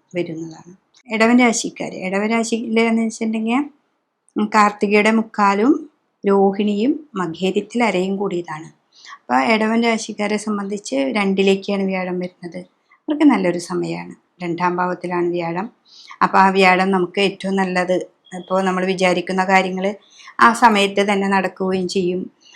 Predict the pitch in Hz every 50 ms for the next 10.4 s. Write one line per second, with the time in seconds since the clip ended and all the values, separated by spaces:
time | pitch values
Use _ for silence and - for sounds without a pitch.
0 | - - - 190 190 190 220 202 202 196 190 190 - 196 196 196 196 202 196 196
1 | 190 196 190 190 - 202 202 196 196 190 185 202 202 202 208 202 208 202 190 185
2 | 185 180 180 180 185 180 190 - _ _ _ _ _ _ _ _ _ 233 220 214
3 | 208 208 208 214 214 196 208 202 196 196 - 202 202 202 202 196 202 202 196 196
4 | 196 190 190 196 190 - 196 196 196 196 190 190 196 196 - 202 190 190 190 190
5 | 185 185 202 196 196 196 - 202 196 190 190 190 185 180 - - 202 190 190 190
6 | 190 190 190 190 196 - 190 190 185 190 190 185 185 185 185 185 180 - - 196
7 | 190 185 185 175 185 180 190 180 - - 180 185 185 185 185 185 175 185 - 190
8 | 185 180 185 180 175 - _ 185 180 185 196 196 175 - - _ _ - - -
9 | - _ _ 262 277 269 247 226 226 226 226 226 - - 277 269 - - 302 285
10 | 262 226 208 196 190 185 180